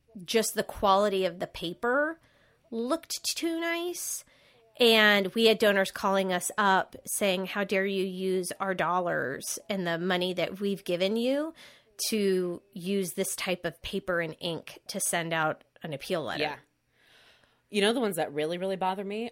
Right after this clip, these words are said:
Speaker 2: are, like, the environmental conservation organizations that send out direct mail like that.
Speaker 1: Mm-hmm.
Speaker 2: Like, okay, so you recognize that the majority of people getting this are throwing it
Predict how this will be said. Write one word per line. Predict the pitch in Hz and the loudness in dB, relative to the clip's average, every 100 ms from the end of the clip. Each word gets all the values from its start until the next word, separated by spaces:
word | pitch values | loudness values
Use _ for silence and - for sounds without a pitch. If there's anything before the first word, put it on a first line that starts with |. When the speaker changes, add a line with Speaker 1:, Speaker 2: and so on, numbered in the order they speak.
| - | -4
Speaker 2:
are, | 175 170 | 0 0
like, | 165 156 - | 0 -4 -6
the | 180 151 147 - _ _ | -8 -6 -6 -10 _ _
environmental | 170 156 147 151 151 | -6 0 0 0 -4
conservation | 147 160 156 156 131 131 - 156 | -6 -6 -6 -4 -6 -6 -6 -6
organizations | 165 160 160 175 170 196 196 196 165 | -4 -6 -4 -4 -4 -6 -8 -10 -8
that | 185 - | -4 -4
send | - 170 170 | -4 -2 0
out | 160 - _ _ _ _ _ - | 0 -2 _ _ _ _ _ -2
direct | 180 - | -2 0
mail | 185 175 | -4 -2
like | 175 185 - | -2 -4 -2
that. | 190 214 - _ _ _ _ _ _ _ _ _ _ | -4 -4 -8 _ _ _ _ _ _ _ _ _ _
Speaker 1:
Mm-hmm. | 226 208 190 202 190 | -4 -2 -2 2 4
Speaker 2:
Like, | 185 - - _ _ _ | 4 2 -16 _ _ _
okay, | 254 254 247 160 - | -4 2 2 2 2
so | 233 202 175 165 | 6 6 6 0
you | 185 294 277 | 0 0 4
recognize | 233 247 233 180 151 147 | 4 4 -2 -2 -2 -4
that | - | -4
the | 175 | -2
majority | 170 185 214 226 | -2 0 0 0
of | |
people | 196 170 | -4 -4
getting | 156 170 165 | -2 0 0
this | 143 143 | -2 -2
are | 180 | -2
throwing | 185 - 190 220 262 277 294 | -4 -6 4 4 4 2 0
it | - 220 | 4 4